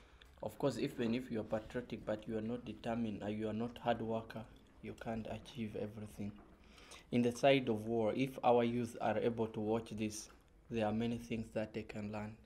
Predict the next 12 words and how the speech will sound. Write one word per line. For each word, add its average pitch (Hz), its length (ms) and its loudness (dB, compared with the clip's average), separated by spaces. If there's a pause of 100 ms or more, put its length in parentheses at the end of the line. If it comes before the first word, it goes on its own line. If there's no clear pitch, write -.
(120)
And 104 300 -4
why 120 260 4
I 107 100 2
said 113 300 -2
war 110 220 0
is 104 120 -4
the 104 120 -2
deadliest 110 680 0
enemy 113 480 2 (140)
of 104 180 0
our 98 200 0
life 101 340 0